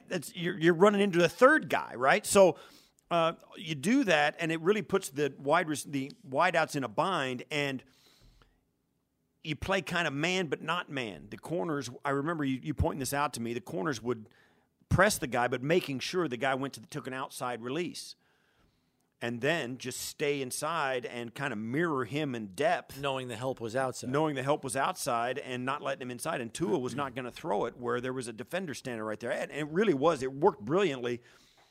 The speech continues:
Speaker 1: You gotta, if you're the Dolphins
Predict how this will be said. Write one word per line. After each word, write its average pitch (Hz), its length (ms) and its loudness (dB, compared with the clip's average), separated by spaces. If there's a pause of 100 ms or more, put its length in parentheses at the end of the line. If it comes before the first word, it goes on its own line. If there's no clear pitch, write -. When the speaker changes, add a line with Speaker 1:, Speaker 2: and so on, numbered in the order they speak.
(1400)
Speaker 1:
You 127 160 -10
gotta, 151 420 -2
if 127 140 -4
you're 131 140 -2
the 123 180 -2
Dolphins 135 720 2